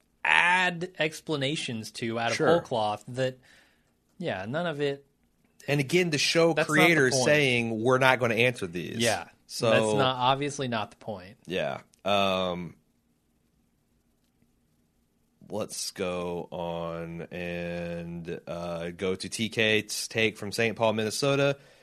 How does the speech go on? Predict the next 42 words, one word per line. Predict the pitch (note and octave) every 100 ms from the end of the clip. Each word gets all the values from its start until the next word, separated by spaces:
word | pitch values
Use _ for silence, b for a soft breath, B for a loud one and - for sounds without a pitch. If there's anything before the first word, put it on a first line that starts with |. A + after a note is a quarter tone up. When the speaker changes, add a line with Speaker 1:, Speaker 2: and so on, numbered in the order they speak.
| b b b _
Speaker 2:
"Hey, | D3
guys, | D3+ D3 C#3+ C#3+
watching | B2+ C3+ C#3 C3+
last | B2+ B2+
night's | B2
episode, | B2+ A#2+ B2+ A2+
and | A2+
I |
have | A2+
a | A2
theory | - A2+
about | G#2+ G#2+ G#2
The |
Departed. | G2 - G#2+ G2+ F#2 E2+ E2 _ _ _ _ _
<laughs> | G#2+ - - C#3+ - - - - -
I | A#2+
think | C#3 D3
the | C3+
people | - C#3 C3+
who | A#2+
disappeared | B2+ B2+ - B2+ A#2
were | G#2+
sometime, | - C#3+ D3 B2+ B2 A#2+ A#2
were, | - G#2+ G2 - -
uh, | G2 G2 E2+
at | G2+ -
some | C3
time | C3 B2 A2+
either | G#2+
prayed | G2+ - C3+ C#3
or | A2
wished | G2+ B2 C#3+ C#3+
Speaker 1:
No. | F3+ E3+
Speaker 2:
that | -
they | A#2+
were | A2+
gone | G#2+ B2 B2
by | A2
someone | - A2
close | G#2 D3 D3+
to | D3+
them." | C#3+ D3+ D3 D3